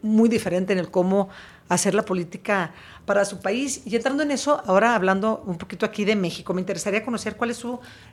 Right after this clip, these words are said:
recomendación para nosotros aquí. Estamos atravesando, eh, una crisis, eh, terrible. Cada dos horas y media asesinan a una mujer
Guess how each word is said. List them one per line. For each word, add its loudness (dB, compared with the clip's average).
recomendación 2
para 4
nosotros -4
aquí. -10
Estamos -2
atravesando, 0
eh, -6
una -4
crisis, -2
eh, -2
terrible. 4
Cada 4
dos -4
horas -2
y -2
media 2
asesinan 0
a 2
una 4
mujer 2